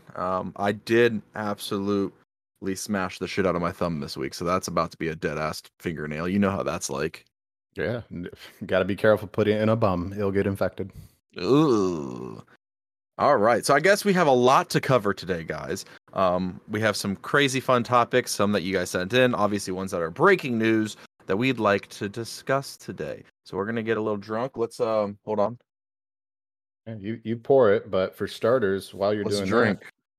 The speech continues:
Speaker 2: that, um, you never asked me how my week was,
Speaker 1: Oh,
Speaker 2: dick.
Speaker 1: how was your week, buddy? I'm sorry.
Speaker 2: Yeah, it was cool. Thanks. Uh, <laughs> no, I also, um, we, we have some hot, fresh,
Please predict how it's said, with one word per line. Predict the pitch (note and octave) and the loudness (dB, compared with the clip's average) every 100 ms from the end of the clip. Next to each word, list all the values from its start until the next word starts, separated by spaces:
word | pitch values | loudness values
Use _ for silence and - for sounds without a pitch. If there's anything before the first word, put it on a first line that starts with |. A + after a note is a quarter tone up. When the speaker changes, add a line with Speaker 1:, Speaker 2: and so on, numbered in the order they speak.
| - | -2
Speaker 2:
that, | F#2+ | 2
um, | F#2+ F#2+ - _ | 4 2 -4 _
you | A2+ A2 | -2 2
never | C3 C3 | 4 4
asked | B2 A2+ A2+ | 4 2 0
me | |
how | G2+ | 0
my | F#2 F#2 A#2+ | 0 2 2
week | F#2 - | 0 -2
was, | G1+ - - - _ _ | -6 -6 -10 -16 _ _
Speaker 1:
Oh, | G#2+ F2 | -4 -2
Speaker 2:
dick. | E2+ F2 | -2 -2
Speaker 1:
how | C3+ | 0
was | E3 C#3+ | 0 0
your | C#3+ B2+ | 2 2
week, | A2+ A#2+ - | 2 -2 -6
buddy? | - F2 F2 F#2+ | -4 -2 -2 -4
I'm | A2 | -8
sorry. | A#2 - - - G2 G#2+ _ _ - | -8 -10 -10 -10 -10 -14 _ _ 2
Speaker 2:
Yeah, | F3 | 4
it | C3+ | 4
was | - | 2
cool. | F#2 - _ | -4 -6 _
Thanks. | A2+ G2 - - - - | -8 -8 -10 -20 -6 4
Uh, | A#2+ A#2 A2+ A#2 - - | 6 8 6 4 -2 -4
<laughs> | C#3+ A2 - | 0 0 2
no, | A#2+ A2 | 4 6
I | - A#2 | 6 6
also, | D3 - A#2+ A#2+ | 6 6 6 8
um, | A2 A2 G#2 G2+ F2 | 6 8 6 2 0
we, | A2 A#2+ B2+ | 2 2 4
we | A#2 | 4
have | B2+ D3 | 6 4
some | - B2+ G#2+ - | 4 0 0 -6
hot, | - A2 A#2+ - _ _ _ | -2 2 2 0 _ _ _
fresh, | - A2 G2+ F#2+ | 0 4 4 2